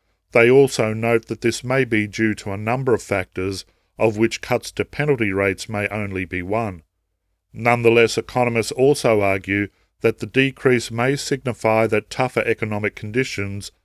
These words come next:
lie in the immediate future. The McKell study argues that, in the short term at least, the cuts to penalty rates have had a negative impact on the economy, with no visible or substantive positive offset.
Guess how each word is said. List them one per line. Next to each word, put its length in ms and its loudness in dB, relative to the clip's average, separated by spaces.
lie 320 4
in 220 -2
the 140 -4
immediate 480 -2
future. 600 -2
The 100 -2
McKell 420 0
study 440 0
argues 560 -2
that, 280 -2
in 200 -10
the 80 -4
short 400 2
term 260 -6
at 160 -6
least, 380 -4
the 100 -2
cuts 360 0
to 140 -6
penalty 440 -2
rates 340 2
have 160 -6
had 180 -2
a 60 -4
negative 440 -2
impact 500 -4
on 140 -4
the 120 -6
economy, 680 -4
with 200 -2
no 240 2
visible 600 0
or 200 -4
substantive 880 -4
positive 480 -4
offset. 520 -4